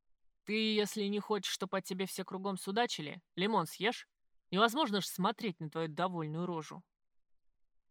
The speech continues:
За спиной тихо скрипнули пружины. Жорка всё-таки лёг.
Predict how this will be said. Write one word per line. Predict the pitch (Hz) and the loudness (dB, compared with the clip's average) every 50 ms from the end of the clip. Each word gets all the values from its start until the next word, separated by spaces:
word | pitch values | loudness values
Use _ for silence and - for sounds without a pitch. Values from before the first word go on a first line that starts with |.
| _ _ _ _ - | _ _ _ _ -4
За | 196 262 | -4 -4
спиной | - - - 311 311 330 277 | -2 -2 -2 -2 -2 -2 -2
тихо | - - 254 - 214 196 | -2 -4 -6 -4 -6 -6
скрипнули | - - 202 208 185 - 185 190 190 185 | -4 -4 -4 -4 -4 -4 -2 -2 -2 -2
пружины. | - 190 202 190 - 170 160 160 147 151 165 - _ _ _ _ - | -2 -4 -4 -4 -4 -4 -6 -6 -8 -10 -12 -16 _ _ _ _ -6
Жорка | 165 175 196 175 - - - | -2 0 -2 -2 -2 -6 -10
всё-таки | - - 170 - - - 202 196 | -8 -8 -8 -8 -8 -6 -4 -4
лёг. | 185 160 147 - - - | -2 -4 -6 -8 -14 -20